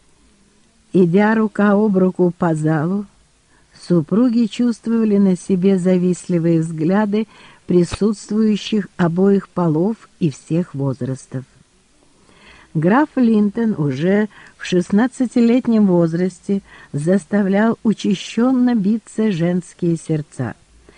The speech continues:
И до появления на горизонте Даниэль де Сан-Варен немало молодых девиц и их матушек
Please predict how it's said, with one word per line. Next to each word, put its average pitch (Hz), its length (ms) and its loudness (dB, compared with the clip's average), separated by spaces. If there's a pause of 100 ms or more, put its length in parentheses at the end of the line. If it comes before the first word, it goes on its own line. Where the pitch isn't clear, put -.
(320)
И 202 180 4
до 226 240 2
появления 247 760 0
на 220 140 2
горизонте 202 800 0
Даниэль 190 520 2
де 175 160 0 (120)
Сан-Варен 175 760 0 (440)
немало 202 500 4
молодых 175 580 2
девиц 170 520 0
и 165 240 2
их - 120 -4
матушек 220 640 -2